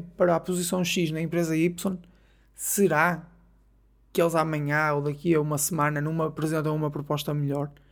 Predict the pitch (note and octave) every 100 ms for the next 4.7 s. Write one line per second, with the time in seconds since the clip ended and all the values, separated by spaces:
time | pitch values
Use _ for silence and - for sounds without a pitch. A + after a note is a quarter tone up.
0 | _ _ _ - - - F#3 F#3 F3+ F#3
1 | G3 F#3 D#3 D#3 D3 D3+ D#3+ F3+ E3+ -
2 | D#3+ E3+ D3 D3+ D3 - - G3 - E3
3 | F3+ F3 - - G3 - A#3+ A#3+ A#3+ A3
4 | A3+ G3+ - F3 C#3+ C#3+